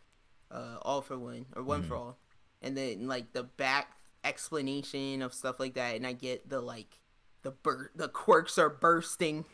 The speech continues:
Speaker 1: forth
Speaker 2: Yeah.
Speaker 1: um, out of the people, and it was pretty cool to learn that, um,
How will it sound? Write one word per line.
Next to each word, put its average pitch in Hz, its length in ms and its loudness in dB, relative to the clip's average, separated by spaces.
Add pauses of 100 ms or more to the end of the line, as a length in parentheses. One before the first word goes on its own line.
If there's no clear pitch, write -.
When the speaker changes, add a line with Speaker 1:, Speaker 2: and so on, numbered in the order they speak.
(360)
Speaker 1:
forth 180 580 4 (220)
Speaker 2:
Yeah. 95 280 4 (100)
Speaker 1:
um, 135 460 2
out 147 240 8
of 147 140 -6
the 143 80 -4
people, 147 640 -2
and 131 300 -2
it 165 120 2
was 165 160 2
pretty 160 180 -4
cool 151 220 0
to 143 120 0
learn 135 360 -4
that, 127 220 -4
um, 120 340 -6